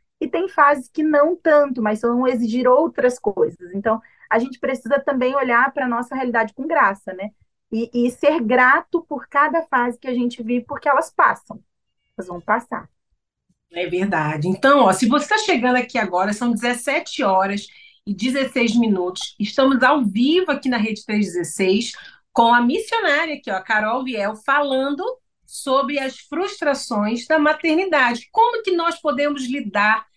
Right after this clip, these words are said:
Speaker 2: à luz da Bíblia, com as frustrações da maternidade? Então, se você quer bater esse papo com a gente, quer participar com a gente aqui desse cafezinho entre amigas, manda pra gente aqui, olha, um recado no nosso, no nosso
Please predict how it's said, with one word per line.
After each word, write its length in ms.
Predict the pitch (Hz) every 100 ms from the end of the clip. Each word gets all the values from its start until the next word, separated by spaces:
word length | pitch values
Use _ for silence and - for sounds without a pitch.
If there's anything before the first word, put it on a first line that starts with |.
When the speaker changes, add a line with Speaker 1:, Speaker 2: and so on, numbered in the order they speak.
| _
Speaker 2:
à 120 | - 240
luz 260 | 240 262
da 140 | 233 214
Bíblia, 340 | 202 208 208
com 140 | 220
as 140 | 214 208
frustrações 600 | 240 233 220 208 208 202
da 80 | 202
maternidade? 640 | 202 208 220 220 139 180
Então, 220 | 208 453
se 100 | 415
você 300 | 349 330 359
quer 120 | 370
bater 280 | 320 285 269
esse 120 | -
papo 280 | - 240 240
com 80 | 240
a 80 | 226
gente, 240 | 170 208
quer 120 | 254
participar 480 | 254 285 285 254 254
com 60 | 262
a 40 |
gente 200 | 233 214
aqui 320 | 226 240 233 - - _ -
desse 300 | 226 269 -
cafezinho 560 | 269 285 254 208 208
entre 180 | 233 233
amigas, 460 | 208 247 294 202 196 - - -
manda 420 | 311 339 381 381
pra 220 | 381 349
gente 300 | 311 320 302
aqui, 340 | 294 - 285 302
olha, 240 | 247 247
um 40 | 262
recado 760 | 277 294 - 254 277 277 202
no 80 | 202
nosso, 440 | 220 240 - 277 - - - -
no 80 | 208
nosso 300 | 220 247